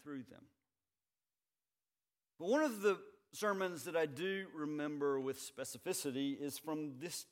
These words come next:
text. Somewhere in my early thirties, I was going through a period of time where I was experiencing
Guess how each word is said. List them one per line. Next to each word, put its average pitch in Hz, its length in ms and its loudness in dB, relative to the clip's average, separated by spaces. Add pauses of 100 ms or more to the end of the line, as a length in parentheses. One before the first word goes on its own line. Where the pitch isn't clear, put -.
text. - 600 -6 (2250)
Somewhere 143 240 -4
in 127 60 2
my 123 140 2
early 123 440 0 (760)
thirties, 127 500 0
I 123 40 -2
was 123 200 -8
going 143 360 0
through 135 400 0
a 107 80 -2 (340)
period 175 320 2
of 151 180 0
time 156 500 2
where 143 180 2
I 143 80 4
was 135 200 -4
experiencing 139 880 -6